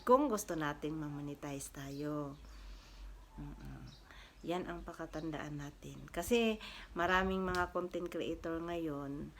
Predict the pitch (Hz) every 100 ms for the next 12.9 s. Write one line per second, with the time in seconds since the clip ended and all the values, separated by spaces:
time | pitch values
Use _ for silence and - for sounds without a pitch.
0 | - - - - 160 151 147 147 139 170
1 | 170 170 175 160 156 151 147 160 165 165
2 | 160 - 151 151 151 147 147 151 156 160
3 | 185 208 220 214 208 208 208 208 214 214
4 | 208 170 - 175 160 165 165 165 - 180
5 | - 185 190 202 202 208 170 156 156 160
6 | 160 151 170 165 175 - 220 233 262 277
7 | - - - - 170 170 170 170 165 160
8 | 160 156 160 - 151 151 151 - 147 143
9 | - 147 147 143 143 139 135 135 135 -
10 | - - - - - - - - - -
11 | 202 220 180 147 147 147 147 160 - 165
12 | 160 156 151 151 - - 139 143 143